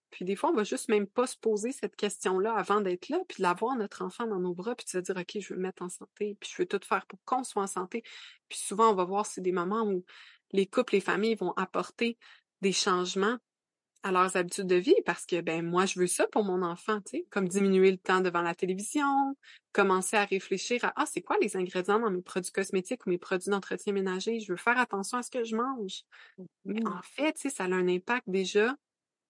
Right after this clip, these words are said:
Speaker 1: en préconception. Puis si les femmes, les couples avaient accès à cette information-là, ça nous donnerait tellement de pouvoir. Tu sais, il y a des études qui démontrent que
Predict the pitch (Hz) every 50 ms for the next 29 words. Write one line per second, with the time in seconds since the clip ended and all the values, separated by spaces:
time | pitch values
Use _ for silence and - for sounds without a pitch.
0 | _ _ _ _ _ - 196 180 180 - - 226 214 - 202 196 - - - -
1 | - - 226 - _ _ _ _ _ _ _ _ _ _ _ _ _ _ _ _
2 | _ _ _ _ _ _ _ _ _ _ - - 202 202 196 185 - - - -
3 | - - - - 240 247 269 302 - _ _ _ _ _ _ _ _ _ 196 190
4 | 180 - - 214 214 233 247 233 202 180 - - 247 233 - - 180 175 180 185
5 | 185 - _ _ - 262 226 - - - - - 247 226 202 - 190 180 - 180
6 | 180 - 190 190 185 185 185 190 - - - 175 170 175 180 202 214 - _ _
7 | _ _ _ _ _ _ _ _ _ _ _ _ _ _ _ _ _ _ _ _
8 | - - 202 185 190 190 180 180 190 190 190 190 - 196 - _ _ - - 262
9 | 240 220 196 196 185 - - - 196 - 202 202 - - _ _ _ _ _ _
10 | _ _ _ _ - - 214 220 208 190 202 185 202 202 196 - - 254 220 -
11 | - - 185 185 196 180 185 180 190 214 226 220 - - - - - 196 185 208